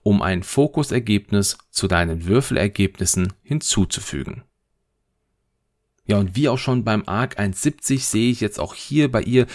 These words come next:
wirklich keine kanonische Erklärung für diese Fähigkeit.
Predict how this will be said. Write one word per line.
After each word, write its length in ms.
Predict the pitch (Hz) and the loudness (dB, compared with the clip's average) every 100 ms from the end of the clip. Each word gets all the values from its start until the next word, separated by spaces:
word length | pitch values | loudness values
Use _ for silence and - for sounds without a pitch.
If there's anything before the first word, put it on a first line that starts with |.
| - - | -10 -8
wirklich 420 | 107 - 98 - | -6 -4 -6 -6
keine 480 | - 107 123 117 101 | -4 -2 0 0 -2
kanonische 960 | - 98 98 98 104 139 139 - 110 | -2 0 2 2 2 2 0 0 -2
Erklärung 720 | 78 95 - 92 107 135 131 | -2 -6 -4 0 2 2 2
für 180 | 127 - | 0 -4
diese 260 | 101 98 - | -2 -4 -4
Fähigkeit. 720 | - 127 151 - - 117 120 | -2 0 0 -2 -2 0 0